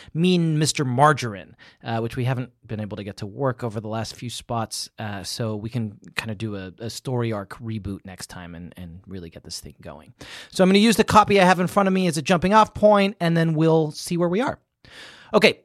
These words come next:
so with BetterHelp, you'll get timely and thoughtful responses, plus you can schedule weekly video or phone sessions.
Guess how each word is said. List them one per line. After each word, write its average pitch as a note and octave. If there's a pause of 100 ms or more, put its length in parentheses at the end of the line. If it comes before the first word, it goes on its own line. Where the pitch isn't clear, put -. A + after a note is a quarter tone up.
(100)
so G#3+
with G3+
BetterHelp, B3
you'll E3+
get D3
timely A#3+
and F#3
thoughtful F3
responses, G#3
plus -
you E3
can C3+
schedule D3+
weekly F3
video D#3
or C#3+
phone C3+
sessions. -